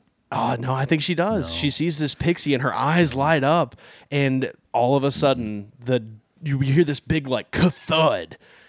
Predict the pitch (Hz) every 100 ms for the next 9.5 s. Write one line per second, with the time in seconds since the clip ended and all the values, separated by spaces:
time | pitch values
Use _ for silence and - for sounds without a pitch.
0 | - 135 127 131 147 151 131 139 135 117
1 | 127 110 113 139 147 127 123 117 - -
2 | 135 120 123 120 117 117 101 95 87 85
3 | 85 - - 120 135 123 104 101 98 98
4 | 104 - 175 180 180 165 - 160 156 156
5 | 147 135 123 123 139 151 - 131 127 131
6 | 131 131 123 113 107 104 120 117 - 147
7 | 175 180 196 - 170 160 160 135 127 139
8 | 143 113 92 98 - 143 - 202 233 156
9 | 156 220 226 87